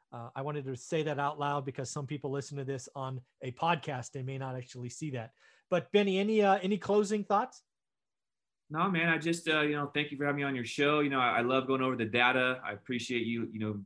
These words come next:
Speaker 2: you know, let me come on here, and I, I wanna keep doing this with you, if you don't mind, once a month, so that
Speaker 1: Once
Speaker 2: we
Speaker 1: a
Speaker 2: can
Speaker 1: month.
Speaker 2: keep
Speaker 1: Yep.
Speaker 2: sharing with everybody and, and learning together what's going on and,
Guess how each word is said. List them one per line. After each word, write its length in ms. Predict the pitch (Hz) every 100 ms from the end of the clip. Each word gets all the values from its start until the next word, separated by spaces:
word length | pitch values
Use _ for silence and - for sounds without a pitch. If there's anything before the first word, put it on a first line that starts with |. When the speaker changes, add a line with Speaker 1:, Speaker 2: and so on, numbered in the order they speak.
| _ 110
Speaker 2:
you 80 |
know, 80 | 107
let 160 | 104 104
me 100 | 113
come 200 | 120 110
on 200 | 117 120
here, 160 | 120 120
and 80 |
I, 120 | 107 107 107
I 40 |
wanna 180 | 117 110
keep 260 | - 110
doing 180 | 113 123
this 180 | 127 -
with 180 | 131 127
you, 60 | 123
if 80 |
you 60 | 123
don't 160 | 123 120
mind, 260 | 123 123
once 180 | 123 -
a 40 | 117
month, 260 | 127 131
so 120 | -
that 80 | 113
Speaker 1:
Once 100 | 160
Speaker 2:
we 40 | 117
Speaker 1:
a 20 |
Speaker 2:
can 80 | 208
Speaker 1:
month. 320 | 240 226 -
Speaker 2:
keep 140 | - -
Speaker 1:
Yep. 220 | 147 - -
Speaker 2:
sharing 160 | 123 127
with 160 | 123
everybody 600 | 127 127 117 123 127 127
and, 140 | 113 104
and 160 | 110 113
learning 320 | 120 123 120
together 460 | 113 120 120 123 117
what's 200 | 117 -
going 260 | 120 110
on 380 | 107 117 127 123
and, 180 | 107